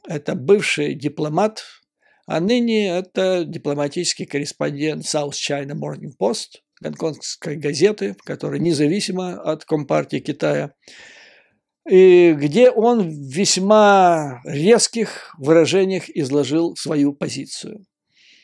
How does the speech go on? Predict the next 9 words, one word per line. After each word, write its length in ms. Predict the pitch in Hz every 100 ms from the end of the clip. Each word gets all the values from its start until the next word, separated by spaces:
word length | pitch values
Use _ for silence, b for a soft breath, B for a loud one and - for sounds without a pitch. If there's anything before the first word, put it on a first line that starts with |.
| b b _ _ - -
Позиция 400 | 147 269 220 247
следующая. 760 | 247 240 175 143 - - - - _ _ b b b b _ -
Помимо 380 | 160 220 269 240
того, 360 | 262 247 220
как 160 | 160 151
Соединенные 480 | 170 208 226 220 220
Штаты 360 | - 220 214
и 20 |
союзники 840 | 202 202 202 196 131 143 - 147 -